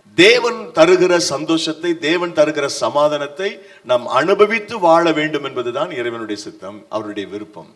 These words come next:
அவருடைய ஜனம் எப்போது மகிழ்ச்சியாக இருக்க வேண்டும். "கர்த்தருக்குள் மகிழ்ச்சியா இருங்கள்." மகிழ்ச்சியா இருங்கள், மறுபடியும் உங்களுக்கு சொல்லுகிறேன்.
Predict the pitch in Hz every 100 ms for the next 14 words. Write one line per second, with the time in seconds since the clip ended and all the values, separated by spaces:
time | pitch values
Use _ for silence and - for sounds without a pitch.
0 | _ 117 127 190 190 180 139 - 160 202
1 | 302 - - _ - 139 165 - 247 247
2 | 233 214 196 185 175 151 147 - 113 98
3 | 87 80 - _ _ _ 135 - - 220
4 | 220 214 214 294 311 247 214 - 185 170
5 | 151 135 127 110 95 - - - _ _
6 | _ _ _ 98 123 151 151 135 123 113
7 | 104 131 139 143 185 233 - _ - 110
8 | 101 104 - - 82